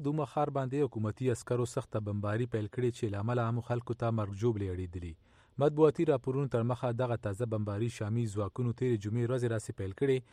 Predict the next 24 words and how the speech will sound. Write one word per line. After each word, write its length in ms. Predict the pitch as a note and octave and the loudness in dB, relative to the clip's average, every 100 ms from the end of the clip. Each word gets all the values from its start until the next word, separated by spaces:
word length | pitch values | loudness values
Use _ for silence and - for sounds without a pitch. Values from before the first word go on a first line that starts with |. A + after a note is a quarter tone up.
| - - - | -20 -20 4
په 180 | D#3 D#3 | 8 8
سیمه 180 | F#3+ E3+ - | 8 2 4
کې 180 | F3 C3+ | 4 4
بشري 320 | A#2+ C#3 D3 C3+ | 2 0 2 0
مرستو 320 | B2+ - A2+ | -2 0 0
اداره 320 | A2 G#2+ B2 A#2+ - - - C3 | 2 2 0 0 -6 -16 0 4
وایټ 180 | C#3+ - | 4 2
هیلمټس 480 | D#3 D3 D3 - - | -2 0 0 -4 -4
په 100 | A#2 | -2
خپل 220 | - C#3 | 0 0
ټویټر 260 | - C#3 C3 B2 | 0 -2 -2 -2
پیغامونو 480 | G#2 A2+ A#2+ C3+ B2 | 0 0 0 -2 -2
کې 180 | C3+ A2+ | -2 -2
لیکلي، 320 | G#2 B2+ C3 A#2+ - - - C#3+ | -2 -2 -2 -4 -12 -20 2 8
د 160 | D3 | 8
شرقي 320 | - C#3 F#3 E3+ | 8 2 2 4
غوطه 240 | C#3+ C#3 D3 C#3+ | 4 6 6 6
په 160 | B2 A#2 D3 | 2 2 2
دومه 180 | C#3 A#2+ | 0 0
ښار 200 | C3+ B2+ | -2 0
باندې 340 | B2 A#2 B2+ A#2+ | 0 0 0 -2
د 80 | - | -2
شام 200 | G#2+ A#2 A2 | -2 -2 -2
پوځونو 380 | G2+ G2+ B2+ | -4 -2 -2